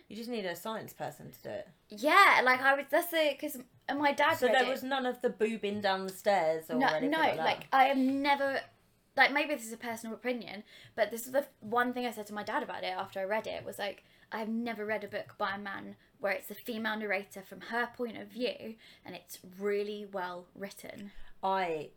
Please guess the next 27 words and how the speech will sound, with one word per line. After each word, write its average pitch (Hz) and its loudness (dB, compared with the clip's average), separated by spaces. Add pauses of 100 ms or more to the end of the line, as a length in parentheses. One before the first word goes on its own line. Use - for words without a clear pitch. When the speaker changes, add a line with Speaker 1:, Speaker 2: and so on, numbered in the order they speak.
(140)
Speaker 1:
cannot 165 -8
say 143 -4
I've 127 -4 (440)
read 127 -8
anything. - -16 (280)
Like, 190 0
Speaker 2:
And 226 0
that 220 2
kind 220 -6
of 202 -10
testifies 196 -12
to, - -8
like, 170 -6
how 190 -8
good 185 -10
the 180 -10
author 190 -6
is, 208 -6
I 214 -6
guess. 190 -2 (320)
Speaker 1:
Yeah, 381 8
Speaker 2:
<laughs> - -
Speaker 1:
definitely. 156 0
Like, 196 2
Speaker 2:
Um, 220 2
Speaker 1:
I, 208 4
I 208 0